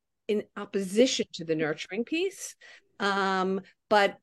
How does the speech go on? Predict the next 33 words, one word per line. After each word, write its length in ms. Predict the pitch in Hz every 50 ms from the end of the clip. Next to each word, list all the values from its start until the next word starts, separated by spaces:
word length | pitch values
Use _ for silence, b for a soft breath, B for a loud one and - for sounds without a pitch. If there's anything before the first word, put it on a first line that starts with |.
| _ -
they 180 | 214 220 208
go 220 | 202 214 220 208 196
together. 640 | 196 - 175 - 175 165 165 160 156 104 73 69 - -
And 220 | 180 180 180 175
so 140 | - 214 190
I 100 | 185 190
think 280 | 190 - 233 233 -
that 160 | - 196 180 170
it's 240 | 165 165 - -
not 320 | 196 196 190 180 - - -
simply, 720 | - - - - 208 196 190 196 180 175 165 160 156 156 B B B
I 40 | -
do 220 | 190 190 269 294 302
think 200 | 302 285 254 -
women 240 | 208 202 196 190
have 200 | 208 202 185 170
a 80 | 170 160
very 280 | - 180 160 165 170 170
different 340 | 165 165 160 - 147 135
style, 640 | - - - - - 175 160 160 165 185 226 247 277 285 B B B
but 120 | _ 220 190
that 200 | 180 170 170 -
style 540 | - - - - 220 220 226 220 214 196
is 220 | 170 - 175 151 -
bringing 540 | _ 185 180 185 196 190 185 185 175 170 165 B B B _
both 180 | - 175 170 -
the 80 | 175
toughness 600 | 156 - 208 180 180 - 196 165 156 160 - - -
and 100 | - 175
the 60 | 156 147
nurturingness 580 | 151 151 151 - - 156 147 143 135 135 -
together, 640 | - - 139 - 147 143 143 147 170 190 262 311 285 B B B B B _ _
uh, 280 | 180 165 160 156 151